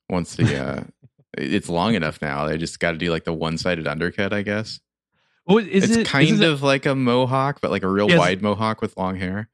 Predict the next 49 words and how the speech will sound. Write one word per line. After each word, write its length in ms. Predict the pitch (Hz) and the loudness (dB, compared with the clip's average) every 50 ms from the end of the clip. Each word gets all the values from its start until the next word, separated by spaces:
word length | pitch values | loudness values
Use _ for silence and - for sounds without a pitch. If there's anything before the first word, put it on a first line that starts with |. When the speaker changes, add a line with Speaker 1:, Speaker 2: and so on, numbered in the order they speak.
| _ _ _ _ _ - | _ _ _ _ _ 2
Speaker 2:
Yeah, 120 | 175 180 | 4 4
it's 80 | 175 170 | 4 4
like 100 | 180 170 | 2 2
a 40 | 175 | 4
mohawk 380 | 170 185 190 170 165 156 139 | 4 6 6 6 6 4 4
where 100 | 147 139 | 2 2
the, 420 | 131 131 127 127 120 117 110 104 104 | 4 4 4 4 4 2 0 -2 -2
the 140 | 104 117 113 | -2 -2 -2
hair 220 | 107 123 131 127 | 0 0 0 0
is 80 | 123 110 | 0 0
just 180 | 117 104 - 110 | -2 -6 -4 -2
way 180 | 120 120 113 | 0 0 0
too 200 | 107 - 117 110 | 0 -2 -2 -2
long. 340 | 101 101 95 90 - - - _ _ _ _ - | -2 -2 -4 -6 -10 -16 -20 _ _ _ _ -2
Speaker 1:
Yeah. 260 | 101 101 90 80 73 | 0 2 2 2 2
Speaker 2:
So 100 | 78 131 | 2 2
he 40 | 131 | 2
just, 100 | 127 123 | 2 0
like, 120 | 139 117 - | -4 -6 -6
flings 460 | - - - 147 143 139 143 127 123 | -10 -8 -2 0 2 2 2 2 0
it 100 | 117 - | -2 -2
to 100 | - 117 | -2 0
one 180 | 110 117 123 | 0 2 0
<laughs> 120 | 127 113 - | 0 -2 0
side 200 | 123 120 113 110 - | 0 0 0 0 -2
or 40 | - | -4
the 160 | 113 110 107 | -2 -2 -2
other. 200 | 104 - - 107 | -4 -4 -4 0
Speaker 1:
I 40 | 110 | 2
mean, 80 | 110 113 | 2 2
I 80 | 131 | 2
could 220 | 147 - 208 170 - _ _ _ - | 2 0 -4 -6 -8 _ _ _ -2
do 160 | 107 107 - | -2 -2 0
that 240 | - - - - - | -2 -4 -4 -4 -6
now. 380 | 69 60 50 - - - - - | -8 -8 -8 -8 -12 -12 -14 -14
So, 360 | - - 95 87 80 78 82 | -8 -4 -2 -2 0 0 0
you 140 | 78 78 87 | -2 -2 -2
know, 300 | 85 78 73 76 78 85 - | -2 -2 -2 -4 -4 -6 -6
maybe 280 | - 87 90 90 87 90 - - | -4 -4 -4 -4 -4 -6 -8 -6
when 160 | - 82 80 | -6 -4 -2
we 120 | 82 85 80 | -2 -2 -2
get 140 | 87 80 | -4 -4
the 60 | - 80 | -2 -2
vaccine 380 | 80 78 78 - - 95 95 87 | -2 -2 -2 -4 -4 -4 -2 -2
in 80 | 76 | -2
a 60 | 73 - | -4 -4
few 180 | - 78 78 | -6 -6 -6
months. 380 | 82 - 73 80 - - - - _ _ _ _ _ _ _ _ - - - - | -4 -4 -6 -6 -8 -10 -14 -18 _ _ _ _ _ _ _ _ -20 -16 -6 -2
Speaker 2:
I, 120 | 180 170 | -2 -2